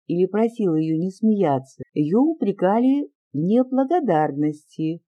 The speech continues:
в глупой обидчивости. Лидочке всё беспрестанно твердили, что Нелли должна ей угождать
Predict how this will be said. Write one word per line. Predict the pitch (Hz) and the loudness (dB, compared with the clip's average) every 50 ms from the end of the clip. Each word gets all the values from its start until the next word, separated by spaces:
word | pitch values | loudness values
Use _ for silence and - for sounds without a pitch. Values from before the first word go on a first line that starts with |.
| _ - | _ -6
в | - 143 | -6 -6
глупой | 139 156 160 180 202 202 202 294 311 311 302 - | -4 -2 -2 -2 -2 0 0 0 0 0 -2 -4
обидчивости. | - 339 349 349 262 170 131 127 120 - - - 131 127 131 135 135 131 - _ - 139 139 139 135 _ _ _ _ _ _ | -4 -4 -2 -2 -2 -2 -2 -2 -4 -6 -10 -12 -10 -6 -6 -6 -6 -6 -10 _ -12 -10 -10 -10 -12 _ _ _ _ _ _
Лидочке | - 180 220 262 262 269 269 269 - - - 254 247 240 233 240 - _ _ _ _ _ | -4 0 0 2 2 0 -2 -4 -4 -4 -4 -2 0 0 -2 -4 -6 _ _ _ _ _
всё | _ - - 294 339 | _ -8 -6 -4 -2
беспрестанно | 330 320 285 262 - - 233 220 214 - - 220 226 226 226 214 | 0 -2 -2 -2 -2 -4 -4 -4 -4 -2 -2 0 2 0 0 -2
твердили, | 214 214 196 196 185 175 175 190 208 190 196 | -2 -2 -2 -2 -2 -2 -4 -6 -4 -2 -2
что | 190 - - - 190 185 | -2 -4 -4 -4 -2 -2
Нелли | 190 202 214 262 339 339 269 165 143 135 135 - _ _ _ _ _ _ | 0 0 0 0 0 0 0 0 -2 -2 -4 -8 _ _ _ _ _ _
должна | - 170 175 175 170 160 180 190 208 | -4 -2 -2 -2 -2 -2 -2 0 2
ей | 240 269 294 311 | 4 4 4 4
угождать | 320 320 320 339 339 320 285 202 156 151 151 151 151 156 | 2 0 0 -2 -4 -4 -4 -6 -2 -2 0 0 -2 -4